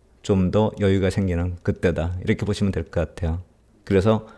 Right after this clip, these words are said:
구월 달, 시월 달은 전통적으로 선거가 있는 해에 안 좋았었던 기간인데 팔월에 두들겨 맞았기 때문에 먼저 조정을 받은 것도 있고 유동성의 변화를 좀 살펴보면서 시장 흐름 가늠할 필요가 있다, 이런 생각이 듭니다.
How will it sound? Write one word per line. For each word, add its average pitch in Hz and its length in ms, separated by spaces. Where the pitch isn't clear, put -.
구월 123 220
달, 123 320
시월 127 280
달은 123 300
전통적으로 104 880
선거가 113 500
있는 98 300
해에 110 400
안 101 180
좋았었던 104 520
기간인데 87 760
팔월에 123 360
두들겨 107 360
맞았기 104 500
때문에 87 440
먼저 90 320
조정을 95 360
받은 90 280
것도 82 260
있고 87 440
유동성의 110 760
변화를 95 380
좀 95 180
살펴보면서 107 920
시장 95 340
흐름 92 180
가늠할 90 340
필요가 85 320
있다, 82 280
이런 85 180
생각이 82 320
듭니다. 80 480